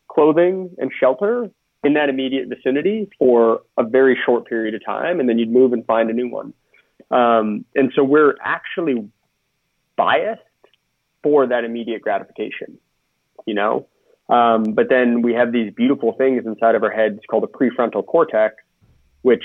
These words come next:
is the later stage evolution of the brain. And it's like, that's the thing that lets us stop and think and plan and have dreams beyond ourselves, you know? Um, and so it's cool where it's like, how do you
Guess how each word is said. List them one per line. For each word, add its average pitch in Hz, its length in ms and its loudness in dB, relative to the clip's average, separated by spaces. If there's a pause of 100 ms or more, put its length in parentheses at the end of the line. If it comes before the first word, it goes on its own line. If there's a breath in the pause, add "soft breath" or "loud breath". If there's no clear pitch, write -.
(160)
is 110 360 2
the 117 80 2
later 131 440 2
stage 104 460 -2
evolution 104 520 -4
of 104 60 -2
the 104 60 -2
brain. 110 360 2
And 120 100 2
it's 110 160 -2
like, 113 260 2
that's 117 260 0
the 156 80 -2
thing 151 220 0
that 139 160 2
lets 123 240 0
us 120 100 -2 (120)
stop 113 340 -2
and 107 200 -18
think 120 260 -4
and 104 180 -10
plan 120 600 -2
and 110 120 -12 (120)
have 117 400 0
dreams 117 460 -6
beyond 104 380 -10
ourselves, 98 600 -2
you 107 80 -12
know? 120 240 -4 (560)
Um, 104 640 0 (760)
and 135 160 2
so 143 100 4
it's 135 120 0
cool 120 320 2
where 107 140 0
it's 104 100 -6
like, 110 200 0
how 123 120 0
do 127 80 2
you 120 420 0